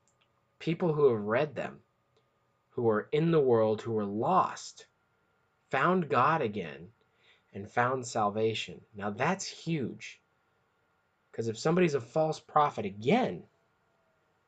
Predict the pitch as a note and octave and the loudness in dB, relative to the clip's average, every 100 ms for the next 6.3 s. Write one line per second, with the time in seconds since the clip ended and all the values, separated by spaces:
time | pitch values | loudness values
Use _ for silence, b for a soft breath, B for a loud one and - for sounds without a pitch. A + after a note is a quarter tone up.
0 | _ - A2+ D#3 D3 D3+ - C#3+ C3+ C#3 | _ -6 -4 -4 -2 -2 0 -2 0 -2
1 | B2+ A#2 A2 D#3+ C#3 G#2 A2 A#2 B2+ D3 | 0 0 2 2 4 2 0 0 2 6
2 | G3+ F3+ D#3+ C3+ A#2 - C#3 F3 D3+ A2+ | 6 6 4 2 -2 0 4 4 4 2
3 | G#2+ G#2+ G#2+ G#2 G#2 F#2+ F#2 - _ _ | 0 0 0 2 2 2 -6 -14 _ _
4 | _ _ _ _ _ B2+ A#2 B2 C#3 E3 | _ _ _ _ _ 0 2 6 6 8
5 | A2+ G#2 - A#2+ A2+ G#2+ G#2+ A2+ C#3+ E3+ | 6 4 0 -4 -4 -4 -2 0 0 0
6 | - F#2 | -2 -8